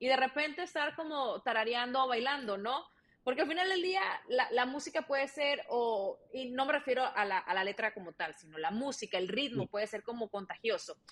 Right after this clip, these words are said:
Speaker 1: Y, y también existe, eh, y lo vemos todo a través de las redes sociales, Raúl, dicen, "A ver, nuestras mamás y nuestras abuelitas se quejan de nuestra música", pero si ponen atención a algunas letras, también de artistas, en otros años, en otras épocas,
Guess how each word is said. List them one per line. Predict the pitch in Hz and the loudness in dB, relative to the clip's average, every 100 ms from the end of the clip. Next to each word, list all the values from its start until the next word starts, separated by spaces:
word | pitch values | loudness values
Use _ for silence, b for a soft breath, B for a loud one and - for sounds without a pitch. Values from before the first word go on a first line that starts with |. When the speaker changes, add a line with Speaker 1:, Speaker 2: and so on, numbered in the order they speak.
| B B B - | B B B -8
Speaker 1:
Y, | - 262 262 - | -2 0 0 -2
y | 269 | 2
también | 294 302 | 2 2
existe, | 339 349 349 320 - 302 302 - | -2 -2 -2 0 4 4 4 2
eh, | 240 233 220 202 190 185 170 165 147 - 190 - | 2 4 4 2 0 0 0 -2 -2 -6 -10 -8
y | 240 | -2
lo | 226 220 | 2 4
vemos | 233 254 262 | 2 -2 -4
todo | 240 | -2
a | |
través | 233 220 214 | 0 0 2
de | 208 | 0
las | |
redes | 190 196 | 0 -2
sociales, | 202 220 185 185 | -4 -4 -2 0
Raúl, | 190 196 208 - _ b b b _ - | -2 -2 -4 -10 _ b b b _ -10
dicen, | 226 247 | -4 0
"A | 226 254 | 4 4
ver, | 254 233 | 4 2
nuestras | 240 247 269 | 0 -4 -2
mamás | 269 277 330 | 2 2 2
y | 403 | 0
nuestras | 415 330 330 | -4 -4 0
abuelitas | 285 247 254 262 - 220 | 2 4 2 2 0 0
se | 240 | 0
quejan | 269 285 339 | -4 -2 -2
de | 330 | -4
nuestra | 302 262 | -4 -4
música", | 254 247 240 208 175 - | -4 -4 -4 -2 -2 0
pero | 233 240 | 4 4
si | 247 | 2
ponen | 233 349 381 427 427 | -2 4 4 6 4
atención | 381 262 247 - 233 190 - | 2 0 -8 -4 -2 -2 0
a | 202 | 2
algunas | 214 269 320 330 277 | 2 0 -4 -4 -2
letras, | 269 247 - 175 165 190 - - _ _ _ _ - | 2 2 2 2 2 0 -8 -20 _ _ _ _ 0
también | 214 214 254 269 | 0 2 -2 2
de | 247 | 2
artistas, | 208 - 277 226 202 180 | 2 -2 -6 -6 -6 -4
en | 196 214 | -2 -2
otros | 294 349 349 | -2 -2 -2
años, | 330 262 214 196 | 2 2 0 -6
en | 196 | -6
otras | 226 302 349 | -4 -2 0
épocas, | 269 233 262 285 | 0 2 4 4